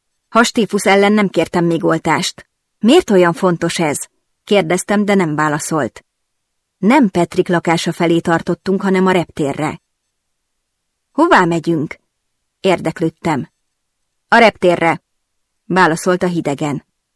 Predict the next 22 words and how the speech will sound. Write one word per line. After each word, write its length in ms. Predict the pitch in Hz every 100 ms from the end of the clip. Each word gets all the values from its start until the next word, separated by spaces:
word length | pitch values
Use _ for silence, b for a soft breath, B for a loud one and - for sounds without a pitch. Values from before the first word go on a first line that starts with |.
| _ _ _ _
„A 100 | 202
reptérre. 600 | 170 - 170 160 160 151 _ _ _ _
Ez 200 | - 226
jó. 260 | 185 160 - - _ _ _
Ennél 300 | 240 226 214
bővebben 580 | 185 196 185 170 180 170
esetleg?” 640 | 170 180 165 170 226 - _ _ _ _
fortyogtam 540 | - 160 165 - 165
magamban. 600 | 156 147 156 151 156 156 - _ _ _ _ _ _ _ _ _ _ _ _ _ _ _ _ _ _ _ _ _
„És 280 | - 349 381
mit 180 | 269 226
fogunk 360 | 208 202 208 202
a 40 |
reptéren 520 | 202 196 208 196 196
csinálni?” 580 | - 202 196 190 202 254 _ _ _ _ _ _ _ _ _
„Mit 300 | 196 220 254
szoktak 400 | - 196 - 185
az 120 | 185
emberek 380 | 185 180 175 175
a 60 | 180
reptéren 480 | 175 - 175 175 175
csinálni? 560 | 185 170 165 165 170